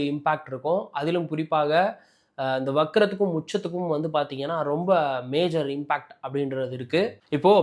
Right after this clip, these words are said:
பிள்ளையினால் கஷ்டப்படக்கூடிய அமைப்பு எது அப்படின்னா, அது குருவினுடைய கர்மா அப்படின்னு சொல்லி நம்ம ஏற்கனவே வீடியோ பதிவு பண்ணியிருப்போம். இதுல புதுசா ரெண்டு விஷயம் சொல்லியிருக்கிறோம், உச்சம் மற்றும் வக்ரம். யாரோட ஜாதகத்துலலாம் ஐந்தாம் அதிபதியோ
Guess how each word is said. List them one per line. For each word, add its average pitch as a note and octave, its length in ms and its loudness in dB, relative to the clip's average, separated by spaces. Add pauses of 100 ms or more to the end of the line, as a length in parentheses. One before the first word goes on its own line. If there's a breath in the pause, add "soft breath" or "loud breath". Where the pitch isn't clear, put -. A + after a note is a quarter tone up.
(160)
பிள்ளையினால் G#3+ 580 4
கஷ்டப்படக்கூடிய F#3+ 720 2
அமைப்பு F#3 440 4
எது E3 260 4
அப்படின்னா, D#3 420 2
அது G3 260 4
குருவினுடைய E3 540 4
கர்மா D3 340 0 (100)
அப்படின்னு D3+ 280 2
சொல்லி D#3+ 260 -2
நம்ம D#3 180 2
ஏற்கனவே D3 340 0
வீடியோ D3 280 0
பதிவு C3+ 260 -4
பண்ணியிருப்போம். B2+ 500 -10 (300)
இதுல G3 200 8
புதுசா C4 440 2
ரெண்டு G3 240 4
விஷயம் F3 260 0
சொல்லியிருக்கிறோம், C3 500 -2 (220)
உச்சம் F3+ 420 0
மற்றும் D#3 360 -2
வக்ரம். B2+ 340 -4 (260)
யாரோட G3 540 6
ஜாதகத்துலலாம் C#3 920 0 (180)
ஐந்தாம் E3 420 0
அதிபதியோ C#3 640 -2